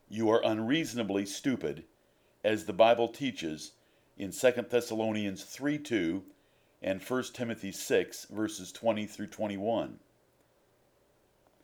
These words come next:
It is a sign of insanity to begin your reasoning about the universe from a big bang of chaotic gases.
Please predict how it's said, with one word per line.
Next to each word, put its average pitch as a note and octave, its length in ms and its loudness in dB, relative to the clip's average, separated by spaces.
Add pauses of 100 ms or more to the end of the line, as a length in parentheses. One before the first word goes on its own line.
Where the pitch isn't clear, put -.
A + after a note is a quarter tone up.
(180)
It F3 140 4
is D#3 120 4
a B2 80 0
sign C3+ 400 2
of A#2 140 0
insanity G2+ 800 -2 (480)
to A#2+ 100 -4
begin A#2 400 0
your C3 160 2
reasoning A2 480 0
about G#2+ 280 2
the F#2+ 100 -2
universe G2 720 -2 (380)
from A2 200 0
a G#2 40 4
big C3+ 380 0
bang G#2 340 8
of G2 140 -2
chaotic A2 560 4
gases. A2 600 0